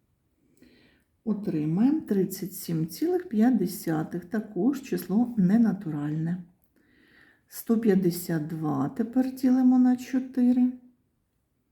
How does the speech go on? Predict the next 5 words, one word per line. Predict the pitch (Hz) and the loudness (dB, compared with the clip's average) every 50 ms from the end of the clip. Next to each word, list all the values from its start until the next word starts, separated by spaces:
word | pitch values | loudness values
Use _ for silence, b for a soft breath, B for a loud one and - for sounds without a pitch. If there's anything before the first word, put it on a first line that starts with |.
| _ b b b b b b b b b _ | _ b b b b b b b b b _
Отримаємо | - 180 165 170 202 262 339 349 370 370 359 311 | -6 -6 -4 0 2 2 2 2 -2 -4 -4 -2
тридцять | - 208 202 240 277 240 - - 302 269 - | 0 2 4 4 4 4 2 0 -2 0 0
вісім. | 180 165 156 160 165 165 165 - - - 180 170 170 180 180 - - _ _ _ _ _ _ _ _ _ _ _ _ _ _ _ _ _ _ _ b b b b b b b b b | -2 -2 0 0 0 0 -2 -4 -10 -8 -6 -4 -4 -4 -4 -6 -10 _ _ _ _ _ _ _ _ _ _ _ _ _ _ _ _ _ _ _ b b b b b b b b b
Число | _ - - 160 160 - 208 240 311 - | _ -6 -6 -6 -4 -2 -2 -2 0 4
натуральне. | 233 208 214 - - - 175 156 151 151 151 151 156 151 151 156 170 | 4 6 6 4 2 0 -2 -2 -2 -2 -4 -4 -4 -4 -4 -4 -6